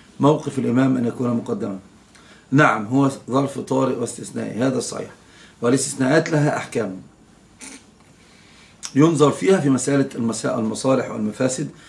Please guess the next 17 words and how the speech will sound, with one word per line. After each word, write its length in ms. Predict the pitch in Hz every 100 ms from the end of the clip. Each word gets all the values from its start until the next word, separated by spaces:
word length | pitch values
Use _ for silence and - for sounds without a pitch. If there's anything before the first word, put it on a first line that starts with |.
| - -
وأيهما 420 | 113 117 131 117 117
يقدم 500 | 107 127 107 123 - -
على 200 | 117 117
الآخر. 320 | 110 104 - - - - - - - _ _ _ - - - - - - - -
إذا 160 | 127
ثبت 320 | 131 147 131 131
هذا 240 | 139 143
فإنهم 320 | 123 127 127
يصلون 400 | 120 123 127 131
صفا 360 | 127 127 - 139
واحدا، 440 | 139 147 127 104 - -
نعم، 140 | 101 92 - - - _ _ _ _ _ - - - - - - - _ _ - - _ _ - - - - - -
ويكون 520 | 117 123 - 160 156 147
الإمام 340 | 135 131 156
في 80 | -
الوسط، 420 | 139 131 - -
يعني 120 | -